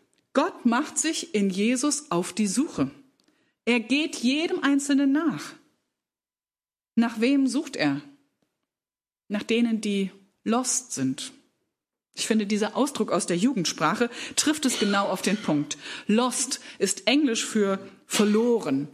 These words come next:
Lost sind Menschen ohne Orientierung. Du bist lost in der Frage, was du werden sollst oder ganz allgemein im Leben. Kein Plan, kein Durchblick, keine Perspektive.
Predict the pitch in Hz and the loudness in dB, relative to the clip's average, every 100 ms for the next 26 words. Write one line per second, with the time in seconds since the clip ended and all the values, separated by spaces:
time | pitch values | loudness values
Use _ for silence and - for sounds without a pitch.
0 | - - 202 220 - - - 185 180 196 | -18 -2 2 2 0 -2 0 0 0 2
1 | 226 294 214 190 240 254 202 208 196 196 | 2 2 0 0 2 2 0 -2 0 0
2 | 190 - 254 180 143 147 - - _ _ | 0 0 0 2 0 0 -10 -20 _ _
3 | 240 240 233 - 214 262 269 - 190 190 | 0 2 -2 -2 2 2 0 0 2 2
4 | 180 226 233 202 185 - 180 214 226 160 | 0 0 0 0 -2 -2 2 2 2 0
5 | 151 151 151 190 185 180 180 - 175 175 | 2 0 0 0 0 2 0 0 0 2
6 | 165 180 190 165 151 139 147 143 135 151 | 2 2 2 0 2 0 0 0 -2 -4
7 | - - 208 196 202 226 226 185 165 165 | -8 -4 0 0 0 0 2 2 0 -2
8 | 208 190 190 233 247 - 165 147 - 220 | 0 2 2 2 2 0 -4 -4 -2 0
9 | 226 226 202 180 - - - 208 196 139 | 2 0 -2 -4 -4 -4 0 0 0 -2